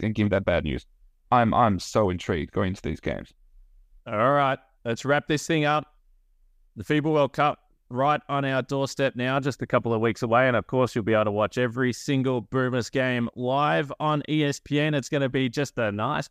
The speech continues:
Speaker 2: perfect time slot. Early evening, e-, evening in Australia, you'll be able to settle in and watch the Boomers. And, and let's be honest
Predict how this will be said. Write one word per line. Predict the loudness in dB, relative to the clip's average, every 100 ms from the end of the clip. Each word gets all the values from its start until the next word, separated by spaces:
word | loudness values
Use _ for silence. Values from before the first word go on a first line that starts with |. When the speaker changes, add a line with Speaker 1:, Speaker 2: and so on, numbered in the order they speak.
| _
Speaker 2:
perfect | -2 0 -2 -8 -4
time | -2 0
slot. | 0 0 0 0 _ _ -4
Early | 0 2 2 2
evening, | 0 0 0 -2 -4
e-, | -8 -8 -6
evening | -2 0 0 -2 0
in | 0
Australia, | -2 -2 0 0 0
you'll | 0 0
be | 0
able | -2
to |
settle | -2 0 2 4
in | 4 2 -4 _ _ _ -6
and | -2 0
watch | -2
the | -2
Boomers. | -2 0 0 0 0
And, | 0 0 0
and | 2 4
let's | 2
be | 0 2
honest | 2 0 -8